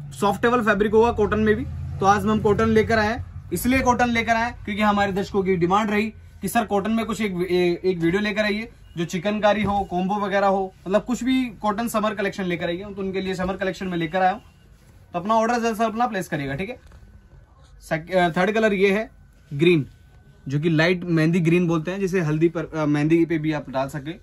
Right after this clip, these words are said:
normal, जैसे, अ, summer में किसी की शादी हो तो उसमें वो carry, carry कर सके normal, ठीक है। Jeans वगैरह पे भी वे carry कर सकता है। And gents भी आपने कुर्ता बनाना हो, gents के लिए भी कुर्ता आप इसको बना सकते हो,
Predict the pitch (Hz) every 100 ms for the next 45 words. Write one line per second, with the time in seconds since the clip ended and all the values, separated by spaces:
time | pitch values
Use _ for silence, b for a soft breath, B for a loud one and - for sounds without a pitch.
0 | - 143 143 135 143 139 139 151 147 b
1 | b b 139 139 135 147 156 156 147 143
2 | 147 139 127 127 139 135 160 156 - 151
3 | 135 131 123 131 143 131 127 120 127 120
4 | 123 113 123 175 226 b b b 151 202
5 | 196 180 170 165 160 160 156 - 147 147
6 | 151 147 135 143 - 156 b b b 147
7 | 160 151 170 190 202 220 202 208 185 170
8 | 190 180 180 190 170 165 160 175 175 165
9 | 147 156 143 139 170 135 139 147 139 -